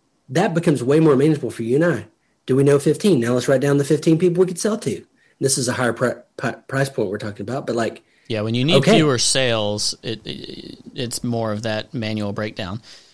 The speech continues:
Speaker 2: With a lot of e-commerce stores, it's like a percentage, right? So it's overall visits. And so what you'll learn over time is,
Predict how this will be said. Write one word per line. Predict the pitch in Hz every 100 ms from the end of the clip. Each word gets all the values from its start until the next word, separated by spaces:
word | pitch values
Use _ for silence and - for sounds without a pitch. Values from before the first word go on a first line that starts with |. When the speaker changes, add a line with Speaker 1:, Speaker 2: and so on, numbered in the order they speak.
| _ _ _ _
Speaker 2:
With | 139 135 123 123 -
a | 123
lot | 139 139
of | 113
e-commerce | - 143 170 -
stores, | 110 107 104
it's | 113 -
like | - 113
a |
percentage, | - 117 - 113 87 107
right? | 101 120
So | - 104
it's | 104
overall | 123 113 117 107 104
visits. | 104 98 90 - - - - _ -
And | 117 107
so | - 117
what | 113
you'll | 113 110
learn | 110 143 143 113
over | 110 107
time | - 123 123 107
is, | 101 101